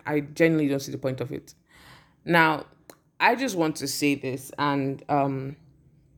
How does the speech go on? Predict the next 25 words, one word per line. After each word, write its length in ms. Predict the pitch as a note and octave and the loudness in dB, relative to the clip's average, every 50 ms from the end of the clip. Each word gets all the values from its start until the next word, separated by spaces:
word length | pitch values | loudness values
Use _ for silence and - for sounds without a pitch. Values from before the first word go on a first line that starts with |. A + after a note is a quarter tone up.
| _ _ _ _ _ _ _ _ _ _ - - - - - - _ _ - _ _ - - _ _ _ _ _ - | _ _ _ _ _ _ _ _ _ _ -20 -20 -20 -20 -20 -20 _ _ -20 _ _ -20 -20 _ _ _ _ _ 0
I, 100 | G3+ A3 - | 0 2 4
I 160 | G#3 B3+ E4+ F#4 | 6 6 6 4
think, 540 | - - A3 F#3+ E3+ E3+ D#3+ - - - - - - - | 4 0 2 4 4 4 2 0 -4 -10 -18 -18 -10 -6
I 180 | - G3 A3 A3+ | -4 -2 -2 -4
think, 420 | - - E3 D3+ C#3 C#3 D3 - | -2 0 0 0 0 0 -4 -8
to 80 | - - | -12 -10
be, 200 | - F#3 F3 - | -8 -8 -8 -8
to 160 | - - F#3+ | -8 -8 -8
be 140 | F#3+ G#3 G3+ | -6 -4 -4
very 380 | E3+ E3 F#3+ G#3 G#3+ G#3+ G#3+ | -2 0 2 4 4 4 4
honest, 420 | - D#3+ D#3 C#3 C#3 C3+ C3 C3 - | 4 4 4 4 2 2 0 0 2
there 140 | D3+ D#3 | 2 2
are 40 | E3+ | 2
some 280 | E3 - - D#3+ G#3 G#3 | 2 2 0 0 -2 -2
questions 720 | - - E3 D#3 D#3 - - C3+ C3+ C3+ C3 B2+ - - - _ _ _ _ - - - - - | -4 -4 -4 -4 -4 -4 -8 -6 -4 -4 -4 -6 -8 -10 -16 _ _ _ _ -20 -20 -20 -18 -6
that 140 | - - D3 | 0 4 4
you 100 | D3+ E3+ | 6 6
have 160 | E3 D#3+ D#3+ | 6 4 0
to 100 | - - | 0 -2
ask 160 | D3+ D3+ - | -4 -4 -4
yourself 320 | - C3+ - - C#3 C3 C3 | -6 -10 -6 -4 -4 -2 0
when 120 | D3 D#3+ | 0 0
you 80 | D#3+ D3+ | 0 0
meet 260 | D3+ D3 C#3+ D3 - | 0 -2 -2 -4 -4
someone, 540 | - C#3 C3+ C3 C3 C3+ C3 C3 C3 B2+ | -6 -4 -4 -2 -2 -2 -2 -4 -4 -6